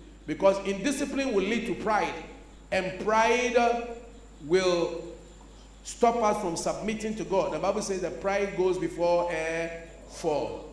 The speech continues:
So the first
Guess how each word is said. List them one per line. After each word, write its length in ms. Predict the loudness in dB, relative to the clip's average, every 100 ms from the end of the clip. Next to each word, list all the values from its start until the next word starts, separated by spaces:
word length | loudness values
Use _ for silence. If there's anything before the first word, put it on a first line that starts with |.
| -18 -20 -20 -20 -20
So 840 | -10 8 12 12 10 4 -2 -6 -12 -6 -2
the 140 | -2
first 680 | 4 6 8 6 6 -2